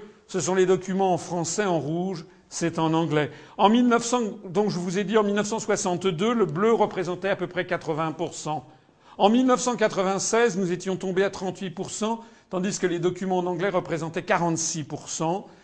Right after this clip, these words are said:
Et puis vous voyez quelle a été l'évolution au cours, depuis les quinze dernières années, les seize dernières années, notamment avec l'élargissement, ben, ben oui, parce que tout le monde préfère parler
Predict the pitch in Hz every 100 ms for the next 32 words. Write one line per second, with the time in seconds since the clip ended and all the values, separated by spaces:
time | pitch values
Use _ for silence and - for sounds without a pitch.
0 | - - 160 190 170 190 196 202 196 180
1 | 165 165 180 175 160 175 156 - 175 190
2 | 190 - - - 156 - 196 196 170 -
3 | - 160 143 170 170 - 170 170 170 151
4 | 165 147 135 156 165 208 254 - - _
5 | _ 135 127 196 180 160 156 151 135 143
6 | 147 160 190 - - - - 180 208 196
7 | 175 190 175 165 156 165 165 135 156 -
8 | 202 190 151 143 185 220 - - _ _
9 | _ - - 151 139 147 160 175 170 151
10 | 165 139 - 151 185 170